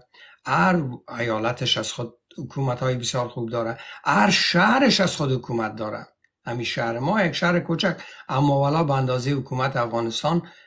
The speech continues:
یک چی داره، یک، اه، بنیاد داره و اینمیجا مردم کار می‌کنه، هر چیز خرد و ریزه را اینا متوجه می‌شن، حل می‌کنن. اما سر از وام یک سال مردم است که کار نمی‌کنه. اگر نید امریکا خودت می‌فهمی کار است،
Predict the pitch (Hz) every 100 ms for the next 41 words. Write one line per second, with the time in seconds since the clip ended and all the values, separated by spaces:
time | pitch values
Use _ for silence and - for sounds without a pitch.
0 | _ - 120 - _ _ - - 123 113
1 | 110 110 107 - _ _ _ _ _ _
2 | _ - 110 110 120 120 151 185 214 123
3 | 180 120 117 139 139 120 113 123 113 127
4 | 156 185 180 180 185 - - - 240 269
5 | - 220 214 - 214 175 143 135 175 196
6 | 156 139 135 123 117 113 113 147 165 175
7 | 151 - 127 127 110 110 120 113 - -
8 | - 117 127 123 - 135 156 160 180 180
9 | - _ - 117 131 120 113 110 110 123
10 | 123 - 127 151 226 262 170 117 117 110
11 | - _ _ _ 127 120 123 139 127 120
12 | 117 143 135 139 127 139 135 131 120 -
13 | 139 160 214 -